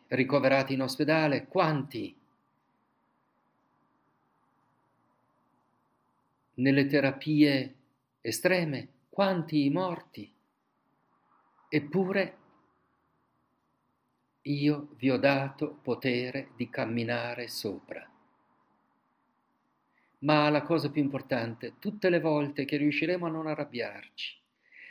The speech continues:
a chinarci magari sui bambini che sono più noiosi perché sono chiusi in casa, a vivere il lavoro, eh, da casa che ha qualche vantaggio ma è più pesante.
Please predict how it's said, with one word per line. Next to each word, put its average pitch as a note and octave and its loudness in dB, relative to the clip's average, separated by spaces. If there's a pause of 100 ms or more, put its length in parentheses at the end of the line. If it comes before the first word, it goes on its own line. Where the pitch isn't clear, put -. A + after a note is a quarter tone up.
(120)
a D#3 0
chinarci F#3 2
magari E3 2
sui E3+ 0
bambini E3 0
che D#3+ -2
sono E3 -4
più E3+ 0
noiosi F3 2
perché E3 -2
sono D#3+ -4
chiusi D#3+ 0
in C#3+ -2
casa, A2+ -4 (2000)
a D3+ 2
vivere E3+ 4
il D#3+ 4
lavoro, G#3 4
eh, E3 0
da D#3 0
casa G#3 2
che F3+ 0
ha F3 0
qualche E3+ 0
vantaggio D3+ 0
ma C3+ -2
è C3+ -2
più C#3+ 2
pesante. A#2 -2